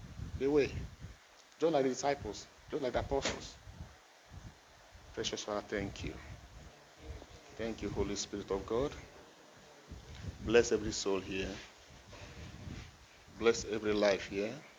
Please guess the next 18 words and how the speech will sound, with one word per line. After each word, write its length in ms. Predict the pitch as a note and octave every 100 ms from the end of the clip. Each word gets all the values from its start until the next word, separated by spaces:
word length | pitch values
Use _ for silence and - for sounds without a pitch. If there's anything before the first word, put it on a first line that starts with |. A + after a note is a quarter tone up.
| - - - - - - - - - - - -
Fill 320 | - - B2
us 180 | A2 -
with 160 | G2+ -
your 100 | G2
graciousness. 960 | G2 A2 - G#2 - A#2+ - - - - - - - - - - - - - - - -
Empower 520 | A2 B2 B2 A#2 A#2
us 100 | A2
to 120 | F#2+
serve 340 | - F#2+ G2 D#2+
you. 140 | D#2+ - E2 - E2+ - - - - - - - - - - -
Anything 320 | C3+ B2+ B2+
that 140 | A2
is 140 | A2 A#2
in 220 | A2 A#2+
us 180 | C3 -
that 120 | A2
have 220 | A2 G2+
consistently 840 | - G#2+ - B2+ C3+ B2+ A2+ G#2+